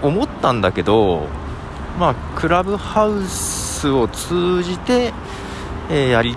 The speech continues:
取りして、自分の声はね、あの、ダイレクトにミキサーから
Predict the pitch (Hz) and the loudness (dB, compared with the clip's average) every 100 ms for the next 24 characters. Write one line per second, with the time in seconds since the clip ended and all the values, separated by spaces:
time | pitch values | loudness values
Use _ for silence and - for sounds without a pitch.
0 | - 113 98 92 - - 147 143 - - | 0 2 2 0 -2 2 4 4 0 -10
1 | - - - - - - - - 143 190 | -10 -10 -10 -10 -10 -10 -10 -6 -2 0
2 | 294 320 320 208 101 131 160 - 107 98 | 2 4 4 4 2 0 -2 0 2 4
3 | 90 95 127 104 92 87 73 76 - - | 4 4 2 0 -4 -6 -4 -6 -10 -14
4 | - - - - - - - - 113 - | -12 -12 -10 -10 -12 -12 -10 -4 -4 -2
5 | - 113 104 101 101 92 | 2 4 2 2 2 4